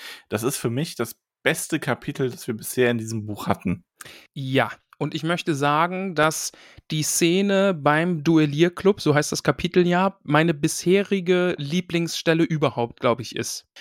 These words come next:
Speaker 2: Weil ich find das so gut geschrieben, die Dialoge sind cool, es passiert Action, es ist absolutes Chaos. Hogwarts zeigt sich mal wieder von seiner pädagogischsten Seite überhaupt.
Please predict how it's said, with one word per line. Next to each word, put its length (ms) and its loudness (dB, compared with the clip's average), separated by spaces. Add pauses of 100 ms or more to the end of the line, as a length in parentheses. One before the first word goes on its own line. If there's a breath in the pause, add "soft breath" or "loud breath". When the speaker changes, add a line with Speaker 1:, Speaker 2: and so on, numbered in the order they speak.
(180 loud breath)
Speaker 2:
Weil 160 4
ich 100 -4
find 180 0
das 240 2
so 240 6
gut 220 2
geschrieben, 520 -2
die 200 4
Dialoge 640 4
sind 220 2 (120)
cool, 240 4
es 120 -2
passiert 480 2
Action, 500 0
es 140 -2
ist 200 -6
absolutes 600 -6
Chaos. 540 -2 (340 soft breath)
Hogwarts 400 2
zeigt 260 -2
sich 140 -6
mal 180 -2
wieder 160 0
von 200 -6
seiner 340 -2 (280 soft breath)
pädagogischsten 920 0
Seite 340 -2
überhaupt. 760 0